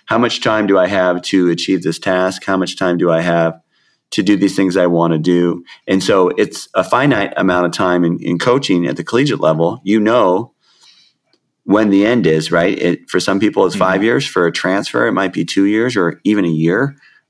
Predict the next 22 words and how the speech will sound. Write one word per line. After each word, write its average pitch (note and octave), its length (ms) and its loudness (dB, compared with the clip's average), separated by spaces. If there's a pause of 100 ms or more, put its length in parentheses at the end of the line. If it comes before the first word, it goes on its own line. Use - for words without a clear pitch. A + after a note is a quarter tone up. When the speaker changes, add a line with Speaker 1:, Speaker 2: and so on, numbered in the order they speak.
Speaker 1:
Uh, F2 220 0
it F2 60 -18
could G2+ 100 0
be - 100 2
four F#2 260 2
years G#2+ 240 0
if - 80 -6
somebody G2 180 -2
doesn't F2 260 -2
redshirt. F#2 460 -2
So F2+ 300 0 (580)
one A#2+ 240 2
of A2+ 60 2
the - 40 -10
first D3 240 2
questions G#2+ 460 -2
you G2 140 4
ask F#2 440 -2
when A2 200 2
you're, G#2+ 120 2 (360)
um, F2 320 -2 (560)
broad-based, A#2+ 640 2